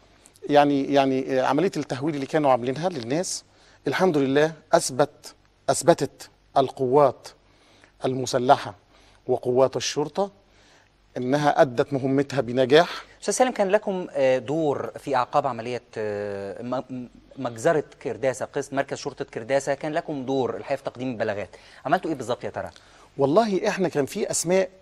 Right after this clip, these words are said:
Speaker 1: من الناس، إحنا فعلًا في شهود عيان بقوا معينهم، بس الناس كانت خايفة في الأول في البداية.
Speaker 2: مم.
Speaker 1: خايفة جدًا جدًا يعني. لما تيجي تتكلم مع حد أنت بتثق فيه، تبص لي يقول لك: "لا، أنا معلش، أنا متأسف، ما أقدرش أقول اسمي، ما أقدرش أروح، ما أقدرش أجي معاك،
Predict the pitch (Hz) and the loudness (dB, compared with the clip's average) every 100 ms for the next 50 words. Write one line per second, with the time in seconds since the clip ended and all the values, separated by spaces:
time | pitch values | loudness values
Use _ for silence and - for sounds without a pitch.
0 | - 139 135 127 131 156 202 - - _ | -4 0 2 2 0 0 -2 -6 -10 _
1 | 147 151 135 170 165 139 113 107 _ _ | -6 -4 -2 0 2 0 -2 -10 _ _
2 | - 156 160 131 123 143 123 127 131 165 | -6 -2 0 0 0 4 6 6 4 0
3 | 214 _ _ _ _ 127 151 135 120 147 | -6 _ _ _ _ -4 0 2 2 0
4 | 139 - 156 - 135 - 151 131 117 113 | -2 -4 -4 -4 -6 -4 -6 -6 -10 -4
5 | 127 110 - 117 107 92 - 120 110 98 | -4 -4 -8 -8 -8 -12 -14 -16 -14 -16
6 | _ _ _ - 151 - 127 127 127 123 | _ _ _ -4 -4 -2 -2 0 0 0
7 | 139 123 110 95 87 _ _ - - - | 0 0 -2 -6 -10 _ _ -20 -20 -2
8 | 185 202 196 - 185 160 151 131 170 165 | 4 4 4 8 8 10 6 8 8 6
9 | - - - - - _ 165 160 143 165 | -16 -20 -20 -20 -20 _ 4 4 2 2
10 | - - - 247 - _ - 196 226 156 | 2 -4 -2 -2 -4 _ -6 -4 -2 -2
11 | 160 175 165 185 - 151 143 170 - 147 | 0 0 2 2 2 2 2 0 -2 -2
12 | 170 170 - 151 147 156 160 147 160 156 | -2 -4 -4 -4 -2 -2 -2 -6 -6 -6
13 | 151 139 147 139 147 135 131 135 139 127 | -4 -2 -2 -2 -4 -4 -6 -4 -4 -4
14 | 127 | -4